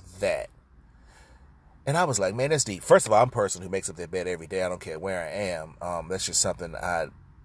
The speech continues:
have always done and will always continue to do. And I never looked at it that deep.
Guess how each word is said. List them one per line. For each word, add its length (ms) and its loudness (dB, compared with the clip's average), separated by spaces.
have 240 -6
always 480 2
done 460 0
and 120 -6
will 100 -2
always 260 0
continue 400 -6
to 160 -12
do. 340 -8
And 100 0
I 60 4
never 300 8
looked 240 -2
at 160 0
it 160 -10
that 420 -8
deep. 340 -4